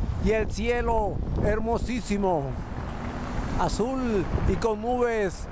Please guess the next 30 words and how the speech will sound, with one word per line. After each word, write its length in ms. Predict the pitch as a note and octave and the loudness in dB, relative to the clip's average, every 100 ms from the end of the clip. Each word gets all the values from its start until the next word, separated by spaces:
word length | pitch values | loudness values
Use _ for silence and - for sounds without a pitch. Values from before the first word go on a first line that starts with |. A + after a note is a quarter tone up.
| - - - - G#3 | -8 -6 -4 0 2
viajeras, 720 | G#3 F3+ A#3 A3+ F3+ D#3 D3 - | 2 2 0 2 2 0 -2 -2
blancas. 680 | G3+ A3 A#3+ - G3 E3+ D#3 C#3 - - - - C#3 - - C#2 C#2 - - - - - - - - - - - - - - - - - - - - - - - - - - - - - | 2 2 2 0 2 2 0 -2 -2 0 0 0 0 0 2 2 0 0 0 -2 -2 -2 0 0 0 -2 -2 -2 -2 -2 -2 -2 -2 -2 -2 -2 -2 -2 -2 -4 -4 -4 -4 -4 -2 -2
Este 240 | F3 A#3 | 2 2
es 80 | A#3 | 2
S 80 | G#3+ | 2
V 60 | A3+ | 0
A 100 | A3+ | 2
Wagen. 400 | C4+ B3+ G3+ D3 B2+ - - - - - - - - - - - - - - - - - - - - - - D#3+ | 2 2 -2 -2 0 2 2 0 0 0 0 0 -2 -2 -2 -2 -2 -2 -4 -4 -4 -4 -2 -2 -2 -2 0 0
Yo 100 | F#3 | 2
creo 200 | A3+ A#3 | 0 0
que 60 | |
yo 60 | A#3+ | -2
estaba 300 | A#3+ A#3 A#3+ | 0 0 2
diciendo 400 | G#3 A3 A#3 A3 | 0 2 0 2
desde 120 | A3 | 0
el 60 | G#3 | 0
comienzo 400 | G3+ A3 G3+ G#3+ | 0 0 0 0
que 200 | G3+ G3+ | 2 0
es 80 | |
S 100 | G3 | 2
V 60 | F#3+ | 2
A 20 | |
Wagen. 420 | F#3+ A#3 G3 D3+ B2 - - - - - - - - - - | 4 2 2 0 -2 -4 -2 -2 -2 -4 -4 -4 -4 -4 0
Este 320 | E3 - A3+ A3 | 0 2 2 2
es 60 | |
S 40 | G#3 | 2
V 80 | |
A 60 | G#3+ | 0
Wagen, 360 | G#3+ A#3 G#3 G3 | 2 0 2 0
evidentemente. 880 | F3+ F#3 G#3 G#3+ G#3+ G#3 F#3+ D#3+ | 2 2 2 2 2 2 2 0